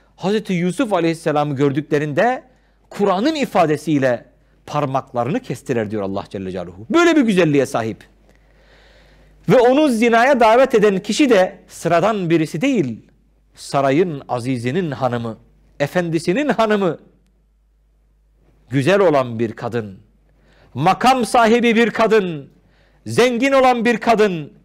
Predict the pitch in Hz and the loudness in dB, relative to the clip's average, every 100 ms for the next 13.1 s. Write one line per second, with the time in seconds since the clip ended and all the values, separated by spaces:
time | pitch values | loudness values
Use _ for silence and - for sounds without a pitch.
0 | _ _ _ - - 226 247 269 247 233 | _ _ _ -4 2 4 4 2 -2 0
1 | 247 214 226 226 220 247 285 277 269 240 | 0 -2 0 0 0 -2 0 2 2 2
2 | 254 254 - 240 - 220 220 196 202 170 | 4 2 2 0 2 0 0 -2 -4 -2
3 | 220 240 233 240 285 262 233 214 269 294 | 2 4 2 2 4 6 6 6 4 2
4 | 240 220 196 151 - _ 156 285 277 254 | 2 4 2 0 -16 _ 0 2 2 0
5 | - 302 370 - _ _ _ _ _ 143 | 0 0 0 -10 _ _ _ _ _ -2
6 | 156 147 139 135 135 127 147 135 120 151 | 0 2 0 -2 -6 -4 -2 -2 -2 -4
7 | 185 _ _ _ _ _ _ _ _ _ | -4 _ _ _ _ _ _ _ _ _
8 | _ - 170 202 254 226 180 220 220 220 | _ 0 4 6 4 4 0 2 4 4
9 | 214 214 285 277 - - - 196 190 226 | 4 2 -2 -2 0 0 0 0 2 2
10 | 269 233 - 208 220 233 208 196 208 208 | 0 -2 0 0 2 2 2 2 0 -2
11 | 220 240 302 285 233 269 - _ _ 254 | -2 2 2 2 -2 -2 -6 _ _ -2
12 | 220 302 302 269 214 175 165 143 113 127 | 2 0 2 2 2 -2 -2 -6 -6 -8
13 | 101 | -10